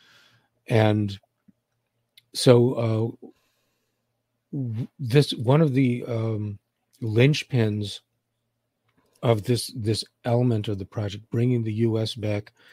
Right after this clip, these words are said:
was, was personally put forth by Cecil Rhodes in, uh, I think, his first, uh, last will and testament, and, uh, another document that was called his, um,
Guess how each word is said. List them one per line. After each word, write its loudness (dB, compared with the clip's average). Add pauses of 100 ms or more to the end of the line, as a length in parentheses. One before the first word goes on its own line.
(400)
was, 0
was -2
personally 2
put -4
forth -4
by -2
Cecil -2
Rhodes -4 (800)
in, 2
uh, -2
I -2
think, -2
his -4
first, -2 (160)
uh, -4
last 2
will -2
and -6
testament, -4 (840)
and, 2
uh, -2
another 2
document -2
that -4
was -8
called -4
his, -8
um, -8